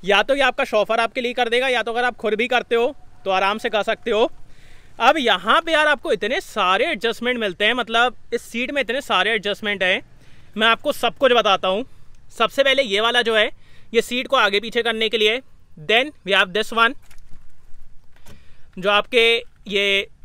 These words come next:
सपोर्ट को एक्सटेंड कर देता है, then we have this one जिससे आप सीट को यहाँ वहाँ कर सकते हो, मतलब अगर आपको और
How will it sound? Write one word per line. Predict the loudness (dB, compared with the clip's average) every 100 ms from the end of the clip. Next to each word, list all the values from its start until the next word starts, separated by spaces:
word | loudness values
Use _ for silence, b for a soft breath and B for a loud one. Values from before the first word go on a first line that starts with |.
| -8
सपोर्ट | -2 0 6 6 6
को | 0
एक्सटेंड | -2 0 0 2
कर | 0 0
देता | 0 2
है, | 2 -2 -12 -12
then | 0 0 2
we |
have | 0 0
this | 0 0
one | 0 0
जिससे | -2 0 2
आप | 2
सीट | -2 -4 6
को | 6 6 2 -4 -4 -6 -10 -8 -6 -4 -6 -8 -8 -6 -6 -6 -8 -10 -10 -10 -8 -10 -14 -16 -14 0
यहाँ | 2 4 6
वहाँ | 6 4
कर | 2
सकते | 0 0 2
हो, |
मतलब | 2 4
अगर | 4 4
आपको | 4 4 4
और | 4 4 4 4